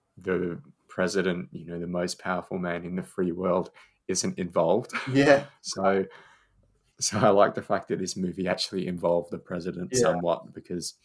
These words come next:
Speaker 2: It does
Speaker 1: you know, a
Speaker 2: make
Speaker 1: lot of
Speaker 2: sense.
Speaker 1: Yeah, a lot of the times when you're like, you know, "New York's being invaded by aliens," well, where's the president? What
Speaker 2: Where's
Speaker 1: does he
Speaker 2: the
Speaker 1: reckon?
Speaker 2: military?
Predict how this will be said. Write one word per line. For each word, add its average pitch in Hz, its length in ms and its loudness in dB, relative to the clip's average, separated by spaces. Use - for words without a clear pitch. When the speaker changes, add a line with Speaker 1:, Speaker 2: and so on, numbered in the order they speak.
Speaker 2:
It 120 160 -6
does 139 120 10
Speaker 1:
you 135 40 10
know, 92 140 6
a 92 40 4
Speaker 2:
make 95 80 0
Speaker 1:
lot 104 100 6
of 120 100 2
Speaker 2:
sense. - 260 -8
Speaker 1:
Yeah, 90 300 -2
a - 20 -2
lot 113 120 4
of 117 100 -2
the 107 40 -6
times 95 240 0
when 90 140 -4
you're 92 140 -4
like, - 180 -10
you 87 80 -14
know, 82 140 -12
"New 101 120 -4
York's 98 200 -4
being 90 260 -2
invaded 90 440 0
by 87 200 2
aliens," 85 540 -6
well, 87 360 2
where's 90 420 -6
the - 100 -10
president? 85 600 -6
What - 80 -4
Speaker 2:
Where's 107 200 4
Speaker 1:
does 90 120 -4
he 87 40 -6
Speaker 2:
the 90 60 -10
Speaker 1:
reckon? 123 160 4
Speaker 2:
military? 107 460 2